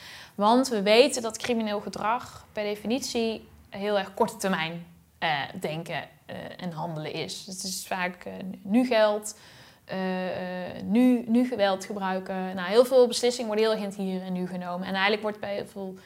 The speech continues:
gedragingen gewoon helemaal niet rekening gehouden met die lange termijn. Eh, een collega met wie ik werk, die heeft eerder al aangetoond dat als je mensen in virtual reality, en dan ging het hier om studentengroepen, als je die in virtual reality confronteert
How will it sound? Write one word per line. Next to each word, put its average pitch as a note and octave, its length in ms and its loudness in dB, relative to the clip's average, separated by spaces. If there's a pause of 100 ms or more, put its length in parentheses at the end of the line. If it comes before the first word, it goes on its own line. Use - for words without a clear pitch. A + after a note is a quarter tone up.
(160)
gedragingen F#3+ 480 -2
gewoon F#3 140 -4
helemaal G3 240 -2
niet F#3 100 -4
rekening F3+ 260 -4
gehouden - 280 -10
met - 120 -10
die - 100 -6
lange D#3+ 140 -4
termijn. G3+ 400 2 (680)
Eh, F#3+ 800 -2
een - 120 -14
collega G#3+ 540 2
met G#3 180 -4
wie G#3+ 140 0
ik G#3 60 -10
werk, G#3 300 0
die G#3+ 80 -4
heeft G#3 200 -6
eerder A3+ 260 0
al G#3 140 -2
aangetoond G#3+ 720 -2
dat G3+ 360 -8
als G#3 260 -8
je G3+ 100 -10
mensen G#3+ 420 -4 (260)
in C4+ 200 4
virtual G3 360 -2
reality, F#3 440 -4
en F#3+ 60 -8
dan F#3+ 120 -10
ging G3+ 160 -4
het G3 120 -6
hier G3 240 -6
om F#3+ 180 -6
studentengroepen, F#3+ 760 -8 (540)
als - 160 -8
je G3+ 60 -4
die G3 120 -6
in C#4 200 2
virtual A3+ 320 0
reality G#3 320 -4
confronteert G#3+ 840 0